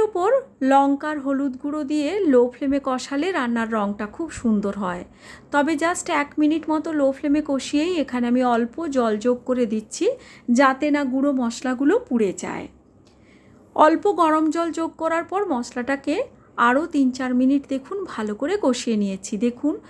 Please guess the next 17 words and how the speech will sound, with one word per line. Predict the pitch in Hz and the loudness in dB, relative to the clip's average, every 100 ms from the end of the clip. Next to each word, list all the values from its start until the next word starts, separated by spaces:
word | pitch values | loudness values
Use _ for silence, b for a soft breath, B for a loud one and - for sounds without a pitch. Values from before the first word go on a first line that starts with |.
| B B - | B B 0
তেলটা | 285 294 320 311 | 2 2 -2 -8
সুন্দর | - 311 302 330 | 0 2 2 0
ছেড়ে | - 294 277 | -4 -2 0
বেরিয়ে | 262 262 262 277 | 0 0 2 0
এসেছে। | - 226 - 285 466 b b b b | 0 -4 -2 -4 -4 b b b b
এখন | 247 359 349 349 | 2 2 -2 -6
আমি | 349 349 | -4 -4
কাজু | 294 254 233 302 | 0 2 0 -2
আর | 311 294 | -4 -4
পোস্তর | 262 240 - - 349 403 | -4 -4 -6 -8 -6 -4
পেস্ট | 254 220 - - 240 | -2 -2 -4 -4 0
দিয়ে | 214 233 208 | 4 4 4
দিলাম। | 185 175 - - - _ B B B B - | -2 -6 -6 -8 -12 _ B B B B -4
পোস্ত | 330 339 - 415 | 0 0 -2 -4
না | 392 381 | -2 0
দিতে | 359 370 | 0 0
চাইলে | - 370 370 | 0 0 0